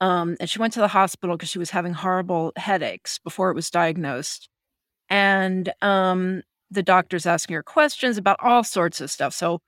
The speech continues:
"When was your last sexual encounter? Was it with a man?" She's like, "No, I'm a lesbian."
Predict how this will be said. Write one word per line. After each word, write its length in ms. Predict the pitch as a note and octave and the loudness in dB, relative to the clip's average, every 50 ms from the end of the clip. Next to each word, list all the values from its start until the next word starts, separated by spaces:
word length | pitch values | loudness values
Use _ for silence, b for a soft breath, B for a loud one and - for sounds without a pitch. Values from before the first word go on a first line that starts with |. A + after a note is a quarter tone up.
| b b b b | b b b b
"When 200 | F#3 F#3+ G3 G3+ | -2 -2 0 0
was 160 | G3 F#3 D#3+ | 0 -2 -2
your 140 | F3 F#3+ F#3 | 0 0 2
last 260 | F#3 F3 F3 E3+ - - | 4 4 2 2 0 -2
sexual 400 | - E3+ D#3+ - - F3+ E3 D#3 | -2 -2 -2 -4 -4 -6 -4 -4
encounter? 880 | D#3+ F3 - - B3+ B3 A#3+ A#3 A3+ A3 G#3+ G#3 G3+ G3+ G3 G3 F#3 | -6 -4 0 2 4 6 6 6 4 4 4 4 4 2 2 0 -2
Was 220 | F3 D#3+ E3+ D#3+ - | -2 -4 -4 -6 -6
it 60 | D3+ | -6
with 160 | D#3+ E3+ - | -6 -6 -6
a 40 | E3+ | -6
man?" 360 | E3+ F3+ F#3+ F#3+ F#3 F3+ F3 | -4 -2 0 0 0 0 0
She's 200 | - - E3 - | -4 -8 -10 -8
like, 140 | C3+ B2+ - | -10 -8 -6
"No, 140 | F3+ D3 C#3+ | -6 -6 -6
I'm 120 | C#3 G#2+ | -6 -6
a 40 | C3+ | -2
lesbian." 960 | F3 A3+ B3 A#3+ G#3+ - - A3 G#3+ G#3+ G#3 G#3 G3+ G3+ G3 G3 G3+ G3+ | 2 2 2 2 0 -4 -4 -2 0 0 0 0 0 -2 -2 -4 -4 -6